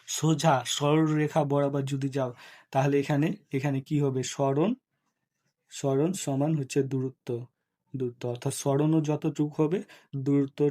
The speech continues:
ঠিক ততটুকু হবে। তো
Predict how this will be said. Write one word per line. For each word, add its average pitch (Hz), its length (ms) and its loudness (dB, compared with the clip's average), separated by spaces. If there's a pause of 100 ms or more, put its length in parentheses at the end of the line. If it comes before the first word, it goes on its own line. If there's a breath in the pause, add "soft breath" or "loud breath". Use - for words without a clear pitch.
ঠিক 165 140 0 (160)
ততটুকু 131 600 -2 (140)
হবে। 120 340 -8 (1000 loud breath)
তো 139 100 4